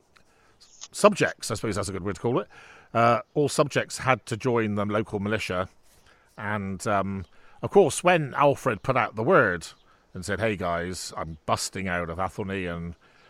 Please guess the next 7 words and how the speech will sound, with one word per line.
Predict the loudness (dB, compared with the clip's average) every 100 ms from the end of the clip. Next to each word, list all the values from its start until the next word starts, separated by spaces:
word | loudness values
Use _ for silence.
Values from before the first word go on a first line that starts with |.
| _ -8
uh, | -4 -2 -4 -6 -8
we're | -6 -4
gonna | -4
march | -2 -2 -2 -4
out | -2 -2 -6 _
and, | -10 -8 -6 -6
um, | -6 -8